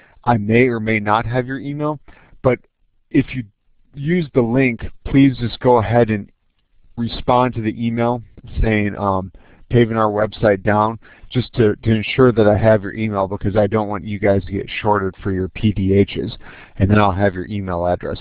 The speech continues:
But if you logged on through the website, you should be okay. Uh, you can rewatch the Paving Ours through the website, so, um, once it gets back up, and, uh, I can download that. You can look at some of those links.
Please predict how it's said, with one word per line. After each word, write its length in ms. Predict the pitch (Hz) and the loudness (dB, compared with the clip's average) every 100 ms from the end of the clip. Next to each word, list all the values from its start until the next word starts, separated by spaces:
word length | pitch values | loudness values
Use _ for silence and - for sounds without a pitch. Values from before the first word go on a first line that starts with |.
| - | -8
But 80 | |
if 140 | 101 113 | -6 -6
you 100 | 104 | 0
logged 360 | 113 117 120 | 4 4 4
on 200 | 117 113 101 | 0 0 -2
through 180 | 120 | -8
the 60 | 107 | -6
website, 560 | 101 104 98 - 92 101 | -2 -2 -2 -4 -4 -6
you 100 | 92 | -10
should 140 | - 92 | -8 -8
be 180 | 95 95 | -6 -8
okay. 340 | - - - - _ - - - - - | -6 -8 -10 -14 _ -20 -20 -20 -20 -4
Uh, 60 | 120 | 0
you 160 | 117 117 | 2 0
can 380 | - 143 151 | 0 2 2
rewatch 680 | 151 127 127 135 131 131 - | -2 -6 -4 0 2 0 -2
the 80 | 113 | -6
Paving 340 | 123 123 127 | -2 0 0
Ours 240 | 131 135 - | 0 -2 -4
through 120 | 117 | -8
the 80 | 117 | -6
website, 640 | 110 113 107 - 127 131 - - | 0 0 0 2 2 2 -2 -8
so, 360 | - 107 101 95 | -2 2 2 0
um, 240 | 92 87 - | -4 -6 -4
once 180 | 110 113 | -2 2
it 120 | 110 | 0
gets 200 | - 113 - | 0 -2 0
back 300 | 98 95 - | 2 2 2
up, 240 | 98 - - - - - | 0 0 -12 -20 -20 -4
and, 380 | 117 104 98 95 | 2 4 4 2
uh, 160 | 95 | 2
I 100 | - | 2
can 200 | 110 104 | -4 -4
download 480 | 95 104 110 110 107 | 0 2 0 -4 -2
that. 280 | 104 104 104 - - | 2 2 0 -6 -16
You 80 | 98 | -12
can 140 | 101 | -8
look 140 | 104 | -8
at 60 | - - | -8 -8
some 120 | 104 | -4
of 80 | 104 | -2
those 200 | 98 92 | -4 -6
links. 360 | 98 101 117 - | -4 -4 -4 -8